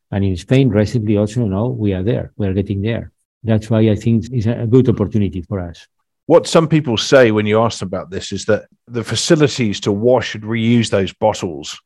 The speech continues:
Speaker 2: don't really exist currently. So we'd be building a separate set of infrastructure in order to wash, reuse, relabel wine bottles and other bottles, right? I mean, it's not just wine this could apply to. It could, jars of olives, jars of whatever,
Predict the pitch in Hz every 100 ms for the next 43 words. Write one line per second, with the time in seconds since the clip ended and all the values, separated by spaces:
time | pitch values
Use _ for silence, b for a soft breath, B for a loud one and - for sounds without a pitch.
0 | _ 120 120 117 113 107 98 110 123 -
1 | - - 107 85 53 62 - _ _ -
2 | 113 110 120 117 143 147 123 107 104 101
3 | - 127 - - - 110 107 120 113 98
4 | - - - - - - - 117 127 123
5 | 110 104 - 104 101 101 113 - - 110
6 | 107 104 101 98 - 107 101 101 92 87
7 | - 101 110 107 85 78 - 69 - -
8 | 123 123 139 101 85 - - 95 110 110
9 | 104 135 120 - - 107 117 95 82 -
10 | 90 85 123 117 78 73 - - - 120
11 | 113 110 139 196 95 76 - 90 90 104
12 | 98 - 110 143 101